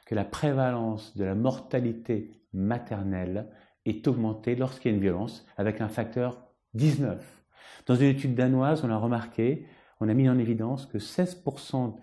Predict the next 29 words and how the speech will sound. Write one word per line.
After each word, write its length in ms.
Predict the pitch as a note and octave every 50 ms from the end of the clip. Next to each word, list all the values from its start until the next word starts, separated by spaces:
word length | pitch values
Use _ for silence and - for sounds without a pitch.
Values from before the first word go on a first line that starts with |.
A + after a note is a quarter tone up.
| - - - - _ _
des 200 | - G2+ A2 G#2+
causes 500 | G#2+ - - D#3+ D#3+ E3 E3 D#3+ C3+ A2
de 140 | A2 G#2+ A2
mort 680 | G#2+ A2 G#2+ A2 A2+ A#2 C3 D3+ D#3 C#3 C#3 - - - -
maternelle 680 | G#2+ A#2 B2 - A#2 G2+ G2 G2 F#2+ F#2+ - - - - -
étaient 260 | G2 - - - B2
liées 540 | B2 A#2 A#2 A2+ A#2 A#2 - - - - - - _ _ _ _
à 40 | -
des 100 | F2+ G2+
violences 580 | F#2+ G#2 G2 F#2+ F2+ F#2+ - - - - _ _ -
intrafamiliales. 640 | G2 - - G#2 - - F#2+ F#2 E2 D2+ - - _
Donc 140 | - G#2 - -
accompagner 480 | - C3+ C3+ D#3 C3 - C3 B2+ B2+
ces 180 | A#2+ - - A#2+
femmes, 480 | A2 - - B2 B2+ C3+ D#3 D#3 D#3 - -
c'est 180 | - - -
finalement 680 | G#2+ - A#2+ A2+ A2+ A2+ A2+ A#2 A#2 B2+ B2+ - - - _ _
casser 340 | - D#3 C#3 C3+ - - C#3+
la 120 | C3 A#2+
spirale 480 | - - - - B2+ A2+ G#2+ A2+ A#2 A2+
de 80 | A2
la 80 | G2+ G2
violence. 440 | G2 G#2+ G2 F2+ F2 F2+ F2+ - - -
Accompagner 420 | A2+ - - C3 - A#2 A#2 A2+
ces 160 | A2+ - A#2+
femmes, 340 | A2 - B2+ C3 C3+ C3 B2+
c'est 180 | - - A#2 -
finalement 460 | A2+ - - A#2+ - - B2+ B2 - -
éviter 600 | C3 B2 B2 B2+ A2+ - C3 C3 C3+ D3+ D3+